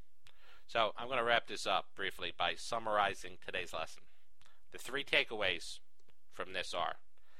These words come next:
number one, expect to succeed.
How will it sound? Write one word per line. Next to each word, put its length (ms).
number 240
one, 280
expect 760
to 240
succeed. 600